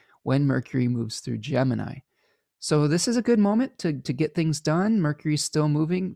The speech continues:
fairly quickly. It, it will begin to slow down as it separates from the sun and gets ready for that s-,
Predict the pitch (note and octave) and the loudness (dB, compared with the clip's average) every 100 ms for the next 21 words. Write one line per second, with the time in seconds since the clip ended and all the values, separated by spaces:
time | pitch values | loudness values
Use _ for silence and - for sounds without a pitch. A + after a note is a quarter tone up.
0 | - C#3 C#3 C3 C3 F3+ - G#3+ G3 B2+ | -6 -4 -2 -2 -2 -6 -4 -2 0 0
1 | D3 C3+ C3+ A#2 B2 - D3+ F#3+ F3+ D3 | 0 0 0 -2 -4 0 0 2 0 -2
2 | - - D3 D#3+ C#3+ C3 D3+ G3 G#3+ - | -6 -2 0 2 0 -2 -2 -2 -4 -10
3 | - - _ - C#3 D3 E3 - D#3 E3 | -20 -20 _ -2 0 0 -2 -2 -4 -2
4 | E3 - - D#3 D#3 D#3 - C#3+ E3 A#3 | -4 -4 -6 -4 -2 -2 -4 -4 -2 -4
5 | A#3+ _ _ C#3 C#3 C#3 - C#3 D3 D3 | -6 _ _ -4 -2 -4 -4 -2 -2 -2
6 | C#3 C3 - - - | -2 -4 -4 -10 -10